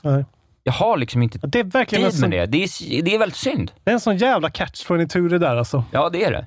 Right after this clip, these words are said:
Speaker 1: Och det, det kanske handlar, det handlar kanske bara om liksom att bli tillräckligt uttråkad på spelmediet så att man måste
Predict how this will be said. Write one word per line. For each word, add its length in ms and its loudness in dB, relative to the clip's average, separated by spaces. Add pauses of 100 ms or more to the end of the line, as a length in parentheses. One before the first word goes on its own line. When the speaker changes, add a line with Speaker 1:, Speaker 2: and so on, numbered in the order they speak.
Speaker 1:
Och 140 0
det, 340 4 (420)
det 140 0
kanske 400 -2
handlar, 520 2
det 160 -2
handlar 460 0
kanske 260 -4
bara 240 4
om 180 4
liksom 380 0 (1400)
att 140 -6
bli 280 2
tillräckligt 400 -2
uttråkad 1000 -2
på 120 0
spelmediet 760 0
så 120 -2
att 120 -2
man 500 0
måste 720 -2